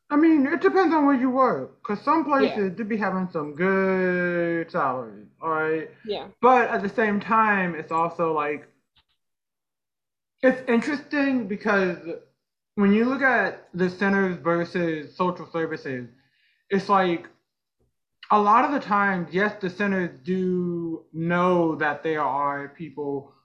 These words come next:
Speaker 1: who are homeless. There are teenagers who have been kicked out of their home.
Speaker 2: Right.
Speaker 1: You know, they know that they exist. But the issue is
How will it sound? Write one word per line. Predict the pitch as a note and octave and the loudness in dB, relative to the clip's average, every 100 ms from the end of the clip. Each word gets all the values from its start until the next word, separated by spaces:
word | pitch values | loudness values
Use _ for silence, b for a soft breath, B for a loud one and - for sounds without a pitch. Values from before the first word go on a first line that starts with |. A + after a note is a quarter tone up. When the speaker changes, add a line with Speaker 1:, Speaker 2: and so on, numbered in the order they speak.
| - | -6
Speaker 1:
who | E3+ | -4
are | D3 | -2
homeless. | D3 C3 B2+ B2+ | -4 -6 -6 -6
There | C#3+ | -8
are | C#3+ | -8
teenagers | D3+ D#3 D3 C3+ C#3 C3+ | -8 -8 -8 -6 -8 -10
who | D#3 C#3+ | -12 -10
have | C3+ B2+ B2+ B2 | -6 -6 -8 -12
been | C#3 C#3 | -14 -12
kicked | E3 D3 - | -12 -14 -4
out | D#3 D#3 | 0 0
of | C#3+ | -2
their | B2+ C3 | -8 -8
home. | B2+ - _ _ _ b b b b | -10 -14 _ _ _ b b b b
Speaker 2:
Right. | F3 - | -6 -2
Speaker 1:
You | G3 | 0
know, | F#3+ | 0
they | F3 F#3+ | 2 2
know | F#3+ F#3 A3+ B3 | 2 2 4 2
that | B3 | 0
they | G3 | -2
exist. | D3 D3+ G#3+ C#3+ - _ _ _ _ _ _ _ _ _ _ | -2 -2 -2 -2 -10 _ _ _ _ _ _ _ _ _ _
But | G#3 G3+ | -2 0
the | G3 A#3 | 0 0
issue | C#4 - C4+ G#3+ | -2 0 -2 -2
is | F#3+ F#3+ F3+ E3+ D#3 C#3 | 0 2 2 0 -4 -8